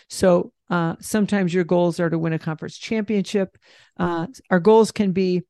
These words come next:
really not sport related. Sometimes our goals are to evangelize. Always our goals are to evangelize. So we want every single person that sees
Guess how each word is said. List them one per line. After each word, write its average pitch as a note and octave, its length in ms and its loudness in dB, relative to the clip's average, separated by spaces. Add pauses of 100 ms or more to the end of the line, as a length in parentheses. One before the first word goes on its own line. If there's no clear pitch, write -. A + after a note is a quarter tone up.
(320)
really G#3 280 0
not G3 260 -4 (100)
sport - 520 -4
related. D#3+ 560 -2 (240)
Sometimes G#3+ 520 -2
our G#3 120 -2
goals G3+ 340 -2
are G3 100 -2
to G#3 200 -6
evangelize. F#3 880 -8
Always F#3+ 500 2
our E3+ 100 0
goals E3+ 320 -4
are E3 120 -2
to - 180 -4
evangelize. E3+ 720 -4 (300)
So F#3 260 0
we G3 160 2
want G3+ 300 0 (160)
every G3+ 320 -2
single A3 360 -4
person G3+ 600 -2 (1300)
that - 180 -2
sees A3 720 0